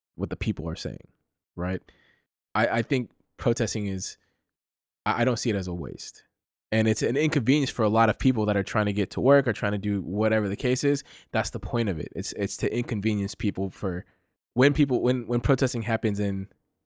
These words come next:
in certain parts of the city. I think protesting should definitely happen where government happens or where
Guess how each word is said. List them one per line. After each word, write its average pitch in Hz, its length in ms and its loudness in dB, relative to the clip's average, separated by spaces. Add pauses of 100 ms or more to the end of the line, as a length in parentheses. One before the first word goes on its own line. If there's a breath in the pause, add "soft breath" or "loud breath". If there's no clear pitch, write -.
(400)
in 104 140 -4
certain 113 260 0
parts 110 220 0
of 107 60 -2
the 101 40 -2
city. 101 220 -2
I 78 80 2
think 110 160 0
protesting 113 260 2
should 98 220 -2
definitely 110 300 0
happen 104 360 0
where 95 320 -2 (1040 soft breath)
government 107 420 2
happens 92 340 -8
or 98 100 0
where 95 360 -2